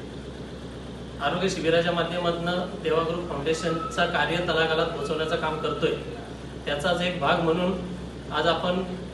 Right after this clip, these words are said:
कोणे येथे, शिरीषपाडा, तालुका वाडा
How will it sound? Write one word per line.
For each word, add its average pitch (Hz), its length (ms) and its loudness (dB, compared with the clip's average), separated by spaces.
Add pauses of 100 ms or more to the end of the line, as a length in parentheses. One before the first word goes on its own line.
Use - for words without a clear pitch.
(120)
कोणे 175 220 4
येथे, - 520 2 (280)
शिरीषपाडा, 165 500 2
तालुका 165 360 0
वाडा 147 420 2